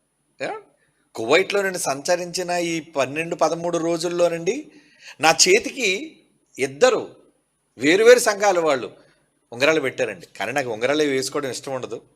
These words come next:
ఏమండి? వాళ్ళ ప్రేమ, వాళ్ళంతా, మిగతా వాళ్ళంతా ఆశ్చర్యపోయి చూస్తాను, "ఇదేంటి ఉంగరం పెట్టారేంటి?"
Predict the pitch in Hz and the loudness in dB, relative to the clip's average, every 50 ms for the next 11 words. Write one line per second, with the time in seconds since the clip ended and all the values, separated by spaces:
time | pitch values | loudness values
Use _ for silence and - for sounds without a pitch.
0 | _ _ _ _ _ _ _ _ - 127 139 185 269 - _ _ _ _ _ _ | _ _ _ _ _ _ _ _ -8 -8 -8 -8 -8 -12 _ _ _ _ _ _
1 | _ _ _ _ _ 233 254 247 247 - 254 220 262 294 302 247 160 104 82 - | _ _ _ _ _ 0 2 2 2 4 6 6 6 6 4 0 0 -2 -6 -10
2 | - - _ _ _ _ _ _ _ _ _ _ _ - 202 214 214 214 277 240 | -16 -20 _ _ _ _ _ _ _ _ _ _ _ -2 0 0 0 0 0 0
3 | 226 233 233 262 262 254 254 262 233 214 208 - - 254 254 233 254 240 240 226 | 0 0 0 0 -2 -2 -2 -2 0 0 -2 -2 -4 -4 -4 -4 -6 -4 -4 -4
4 | 220 - 220 196 156 156 190 208 196 233 226 220 196 135 113 120 139 160 160 180 | -6 -6 -8 -8 -6 -6 -6 -6 -6 -10 -12 -10 -8 -8 -6 -4 -4 -4 -4 -6
5 | 175 170 190 185 185 185 175 170 180 190 196 196 | -8 -8 -8 -8 -8 -8 -10 -12 -14 -14 -16 -18